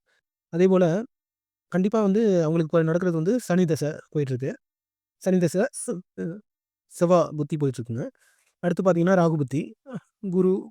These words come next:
பு-, புதன் சார்ந்த அமைப்புகள். அடுத்து புதன் தசை ஆரம்பிக்கிறதுனால, ரெண்டாயிரத்தி முப்பத்தி ஒண்ணு வரைக்கும் வந்து இவங்க கொஞ்சம் புற உடல் சார்ந்து, தலை சார்ந்து, கொஞ்சம் இவங்களோட சுய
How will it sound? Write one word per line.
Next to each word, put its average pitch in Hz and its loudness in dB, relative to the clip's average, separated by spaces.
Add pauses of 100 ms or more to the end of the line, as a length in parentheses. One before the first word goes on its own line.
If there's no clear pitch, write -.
(100)
பு-, 175 2
புதன் 160 0
சார்ந்த 160 0
அமைப்புகள். 143 -2
அடுத்து 160 -2
புதன் 170 0 (380)
தசை 147 -4
ஆரம்பிக்கிறதுனால, 135 -4 (600)
ரெண்டாயிரத்தி 196 2
முப்பத்தி 202 0
ஒண்ணு 190 4
வரைக்கும் 214 0
வந்து 175 0
இவங்க 190 0
கொஞ்சம் 156 0 (440)
புற 190 0
உடல் 175 2
சார்ந்து, 151 -2
தலை 151 0
சார்ந்து, 151 -2
கொஞ்சம் 139 -4 (600)
இவங்களோட 170 2
சுய 185 0